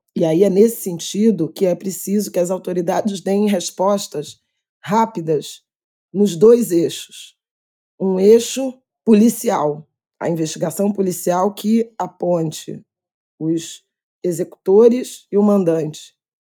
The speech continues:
e quem mais tenha sido cúmplice desse empreendimento criminoso abjeto. O outro eixo é de garantir os direitos, apressar a titulação e garantir a posse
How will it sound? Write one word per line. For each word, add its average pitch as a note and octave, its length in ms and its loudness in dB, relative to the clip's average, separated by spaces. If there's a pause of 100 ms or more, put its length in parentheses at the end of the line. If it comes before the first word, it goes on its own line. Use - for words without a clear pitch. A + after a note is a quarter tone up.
(180)
e - 60 -12
quem - 220 0
mais G3 260 0
tenha F3+ 220 -2
sido F#3 260 -4
cúmplice F#3 580 -4
desse F3 720 -4 (320)
empreendimento F#3 880 -2
criminoso E3 1080 -4 (360)
abjeto. D#3 720 -6 (320)
O G#3 140 2
outro A3 380 6
eixo F#3+ 560 4 (240)
é F#3 160 2
de F3 500 -2 (320)
garantir G3+ 560 0
os B3+ 140 -2
direitos, G#3+ 800 4 (100)
apressar G#3+ 800 -2
a F3 60 -6
titulação F#3+ 880 -2 (260)
e G3+ 100 -2
garantir G3 840 0 (180)
a G3+ 120 0
posse G3+ 760 0